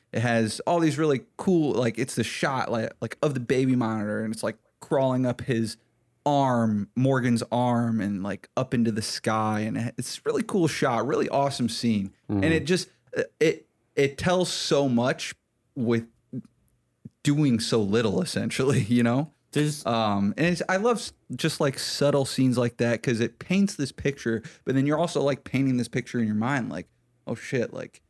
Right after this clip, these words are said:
Speaker 1: you're listening to the aliens, you're imagining, like,
Speaker 2: Mm-hmm.
Speaker 1: "Okay, what, like, what are they talking about? What do they do?" Like, it's raising all these questions. What do they look like? You s-, 'cause you still haven't seen them in the film yet. You, like, you've seen, like,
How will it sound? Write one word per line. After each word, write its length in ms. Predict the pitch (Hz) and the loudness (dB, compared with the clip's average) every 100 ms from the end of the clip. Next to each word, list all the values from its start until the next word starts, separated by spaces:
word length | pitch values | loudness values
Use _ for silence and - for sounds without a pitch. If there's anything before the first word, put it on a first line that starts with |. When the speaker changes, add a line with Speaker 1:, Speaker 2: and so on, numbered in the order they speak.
| _ - | _ -8
Speaker 1:
you're 120 | 110 | -2
listening 360 | 123 131 131 120 | 0 0 0 2
to 40 | |
the 140 | 117 | 2
aliens, 440 | 113 113 107 107 101 | 0 -2 -4 -6 -8
you're 180 | 98 98 107 - | -10 -10 -12 -4
imagining, 600 | 117 107 113 117 98 98 | -2 0 -2 -6 -8 -8
like, 180 | 85 - | -8 -4
Speaker 2:
Mm-hmm. 200 | 98 92 | -4 -4
Speaker 1:
"Okay, 120 | 85 | -8
what, 380 | 82 - - 98 _ | -10 -12 -12 -12 _
like, 80 | - _ _ _ | -20 _ _ _
what 120 | 107 | -6
are 40 | 110 | -4
they 100 | 123 | -4
talking 520 | - 120 135 131 107 | -6 -6 -6 -6 -10
about? 300 | 80 - - | -10 -12 -10
What 100 | - | -6
do 80 | 120 | -4
they 140 | 120 | -4
do?" 240 | 113 135 135 | -4 -4 -2
Like, 200 | 117 113 | -2 -4
it's 220 | 117 - | -10 -8
raising 440 | 120 139 135 135 123 | -4 -2 -2 -4 -6
all 120 | 117 | -6
these 200 | 107 113 | -8 -8
questions. 600 | - 120 113 - 107 98 | -4 -4 -4 -6 -6 -4
What 120 | 113 | -4
do 40 | 117 | -4
they 120 | 127 | -4
look 280 | 135 170 - | -2 -2 -2
like? 260 | 127 117 - | -4 -4 -6
You 140 | 113 107 | -10 -10
s-, 100 | - - | -10 -8
'cause 120 | 117 | -6
you 80 | 127 | -6
still 180 | - 151 | 0 0
haven't 180 | 135 | 0
seen 260 | 117 165 147 | -4 -4 -4
them 160 | 110 98 | -4 -6
in 80 | |
the 60 | 113 | -8
film 320 | - 127 104 | -6 -4 -4
yet. 180 | 98 - | -8 -12
You, 120 | - 113 | -8 -6
like, 160 | 113 | -6
you've 140 | 123 113 | -6 -6
seen, 240 | 120 117 | -2 -2
like, 180 | 110 | -2